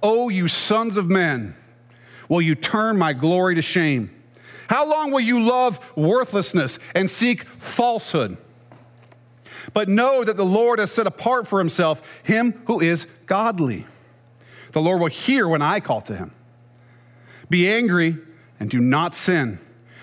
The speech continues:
Meditate within your heart on your bed and be still. Selah. Offer the sacrifices of righteousness and put your trust in the Lord.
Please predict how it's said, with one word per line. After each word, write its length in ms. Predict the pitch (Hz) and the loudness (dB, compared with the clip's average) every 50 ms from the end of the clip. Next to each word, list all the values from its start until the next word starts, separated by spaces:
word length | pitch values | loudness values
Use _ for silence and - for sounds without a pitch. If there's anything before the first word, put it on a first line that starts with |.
| - - - - | -20 -8 -2 0
Meditate 600 | 156 185 220 247 262 254 - - 277 262 254 226 | 2 2 2 2 0 0 0 0 0 0 0 0
within 280 | 226 220 - 226 220 | 0 0 0 2 2
your 160 | 208 196 190 | 2 2 0
heart 380 | 151 - 254 247 220 196 175 - - - - - | 0 0 0 2 2 0 -2 -4 -10 -16 -6 -2
on 220 | 151 190 226 247 | 0 2 2 2
your 140 | 247 254 254 | 2 2 2
bed 360 | 196 208 202 190 185 180 156 - - - | 2 2 2 2 2 0 -2 -6 -8 -4
and 180 | 156 165 170 147 | -2 0 0 2
be 240 | 185 190 185 165 - - - | 2 2 2 0 -2 -6 -8
still. 680 | - - - - - 220 220 196 190 165 135 110 95 - - - - - - - - - - | -6 -4 -4 -2 0 0 2 2 2 2 0 -2 -6 -10 -16 -20 -20 -20 -20 -20 -20 -18 -12
Selah. 600 | - - 160 147 139 143 147 139 123 110 95 - - - - - - - - - - - - - - - - - - - - - - - - - - - - - - - - - - - | -6 -2 0 2 2 2 2 2 0 -2 -6 -10 -14 -20 -20 -20 -20 -20 -20 -20 -20 -20 -20 -20 -20 -20 -20 -20 -20 -20 -20 -20 -20 -20 -20 -20 -20 -20 -20 -20 -20 -20 -20 -18 -6 -2
Offer 280 | 214 254 277 254 226 240 | 0 0 0 0 2 0
the 100 | 220 190 | 0 0
sacrifices 680 | - 233 226 226 233 - 202 160 202 190 180 147 170 | 0 0 0 0 0 -2 -2 0 0 0 0 0 -2
of 80 | 170 156 | -2 0
righteousness 760 | 151 160 196 226 277 302 - 240 202 - - 160 117 - - - - - | 2 2 2 2 0 0 -2 -4 -4 -2 -2 -2 -4 -4 -6 -12 -4 -2
and 140 | 185 180 - | -2 0 0
put 140 | 220 226 190 | -2 -2 -2
your 120 | 190 180 | -4 -4
trust 580 | - - - - 277 277 240 208 - - - - - - - - | -2 -4 -2 -2 0 0 0 -2 -4 -6 -10 -14 -18 -20 -6 -2
in 120 | 180 185 | 0 0
the 80 | 190 185 | 2 2
Lord. 500 | 190 202 233 240 220 190 127 95 - | 2 2 2 2 2 0 0 -4 -8